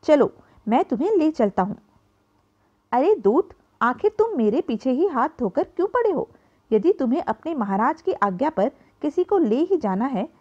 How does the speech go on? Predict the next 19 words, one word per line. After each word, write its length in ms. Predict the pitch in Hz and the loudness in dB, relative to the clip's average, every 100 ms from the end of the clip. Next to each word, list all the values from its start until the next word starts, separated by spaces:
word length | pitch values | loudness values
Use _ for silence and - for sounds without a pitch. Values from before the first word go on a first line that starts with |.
| _ - | _ -4
तो 80 | 381 | -2
मेरी 340 | 269 269 359 | 0 2 2
ननद 300 | 277 202 359 | 0 -2 -4
शीला 320 | - 294 277 | -4 -2 -2
को 140 | 247 214 | 0 2
ले 140 | 175 | 2
जाओ। 180 | - - _ _ _ _ _ _ _ _ _ _ _ _ _ _ | 0 -4 _ _ _ _ _ _ _ _ _ _ _ _ _ _
वह 200 | 233 302 | 0 2
तो 180 | 339 427 | 2 0
सासू 400 | - 226 214 349 | 2 0 2 -2
जी 260 | 247 247 320 _ - | 0 -2 -4 _ 0
और 160 | 392 | 0
मुझसे 360 | 285 240 - 381 | 0 -4 0 0
भी 120 | 370 | 2
ज्यादा 380 | 214 185 208 349 | 0 0 0 -2
यम 240 | 262 233 220 | -2 -2 -2
की 160 | 330 - | -4 -4
भक्त 260 | 233 - | -6 -6
है, 100 | - | -8